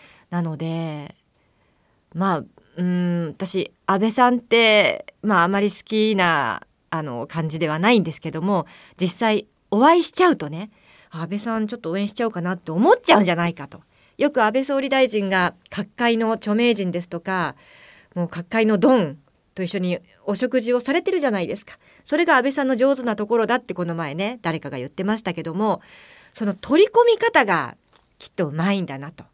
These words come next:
で、お酒飲んで、ちょっとほろ酔いな感じで、こ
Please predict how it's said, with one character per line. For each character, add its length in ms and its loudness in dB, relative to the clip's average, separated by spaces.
で、 60 -4
お 100 -2
酒 260 -2
飲 180 -2
ん 100 -4
で、 420 -6
ち 80 -10
ょ 20 -6
っ 40 -14
と 120 -8
ほ 140 -4
ろ 100 0
酔 160 0
い 40 -2
な 120 -2
感 240 -4
じ 100 -2
で、 320 0
こ 140 -10